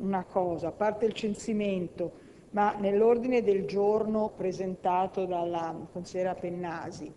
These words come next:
cioè, le richieste tengono conto della sentenza del tar?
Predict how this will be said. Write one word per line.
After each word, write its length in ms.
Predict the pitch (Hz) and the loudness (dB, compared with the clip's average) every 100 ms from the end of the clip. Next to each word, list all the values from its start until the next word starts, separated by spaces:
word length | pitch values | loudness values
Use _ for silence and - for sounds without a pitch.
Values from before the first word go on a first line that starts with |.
| - - - - - - | -18 -20 -20 -20 -20 -8
cioè, 180 | 170 - - | -6 -6 -2
le 220 | 220 262 | 2 4
richieste 1040 | 262 - 254 233 202 180 - - 180 - - - - - - - | 2 0 8 10 10 6 -2 -4 -4 -4 -8 -20 -20 -20 -12 0
tengono 500 | 220 202 196 190 175 | 0 2 0 -2 0
conto 500 | 269 302 269 - 196 | 4 6 4 2 2
della 200 | 190 185 | 2 0
sentenza 600 | - 180 196 185 - 180 | -4 -6 -6 -6 -4 -6
del 120 | 160 | -6
tar? 300 | - 165 165 | -8 -8 -8